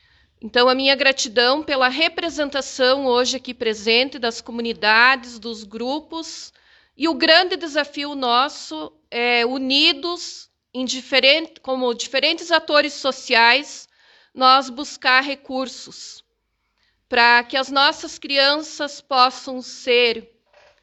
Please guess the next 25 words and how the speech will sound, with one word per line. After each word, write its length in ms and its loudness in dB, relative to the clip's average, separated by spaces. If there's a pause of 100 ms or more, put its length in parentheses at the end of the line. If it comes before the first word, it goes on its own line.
(400)
ter 480 4
a 100 0
oportunidade 1120 2
do 140 -8
desenvolvimento, 1080 -4
as 140 -8
nossas 400 -2
mulheres, 840 0 (320)
as 380 -2
pessoas 720 0
com 200 -6
deficiência, 1040 -4 (640)
e 120 0
a 60 4
gente 220 0
só 220 2
faz 460 2
um 80 -10
trabalho 560 2
quando 180 -8
a 60 -10
gente 200 -12
consegue 680 0
se 160 -14
unir. 420 -8